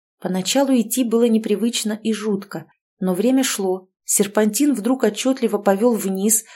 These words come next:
а значит, они уже спускались в долину. Небо над головами начало сереть,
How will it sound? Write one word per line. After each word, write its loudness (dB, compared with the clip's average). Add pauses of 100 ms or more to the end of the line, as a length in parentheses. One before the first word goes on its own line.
(200)
а -4
значит, -4
они -2
уже 0
спускались 0
в -10
долину. 2 (520)
Небо 2
над 2
головами 2
начало -2
сереть, 0